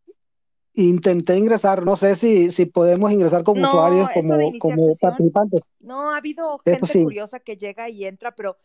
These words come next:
Speaker 2: ese botón rosita de ingresar sesión, que está rosita y coqueto y dan ganas de entrar, ese es como una puerta que dice prohibido el paso, solo personal autorizado.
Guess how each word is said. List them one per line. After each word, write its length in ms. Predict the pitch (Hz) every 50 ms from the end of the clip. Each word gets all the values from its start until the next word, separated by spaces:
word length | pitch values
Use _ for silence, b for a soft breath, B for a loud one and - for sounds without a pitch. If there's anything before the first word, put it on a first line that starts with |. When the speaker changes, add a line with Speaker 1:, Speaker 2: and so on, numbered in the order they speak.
| _ _ _ _ _ _
Speaker 2:
ese 360 | - 285 285 - - 359 349
botón 480 | 320 262 240 _ - 254 254 254 247 240
rosita 500 | 262 254 - - 254 247 _ - 247 247
de 120 | 233 220
ingresar 380 | 202 196 185 202 196 220 214 208
sesión, 440 | - 220 214 - 214 214 254 339 440 _ _ _
que 80 | _ 202
está 180 | 202 _ 220 214
rosita 360 | 233 233 226 233 214 - 233
y 40 | 226
coqueto 400 | - 190 - - 196 196 - 208
y 20 |
dan 180 | 202 190 190 190
ganas 240 | 208 208 208 208
de 60 | 180 170
entrar, 320 | 165 _ 170 180 262 403 - _ _ _ _ _ _ _ _ _
ese 240 | - 262 269 311
es 80 | 320 -
como 260 | - 285 247 233 226
una 220 | 233 247 269 285 285
puerta 800 | - _ 262 262 262 262 262 262 262 _ - 269 269 285 - _ _ _ _ _ _ _
que 120 | 233 220
dice 420 | 220 240 214 - - 262 254 247
prohibido 440 | 240 247 233 226 226 220 233 254 269
el 100 | 269 262
paso, 340 | - 247 233 233 233 262 247
solo 280 | 247 - 233 247 240 -
personal 400 | 226 202 - 202 190 196 196 220
autorizado. 640 | 226 - 214 185 165 - - 180 190 233 311 -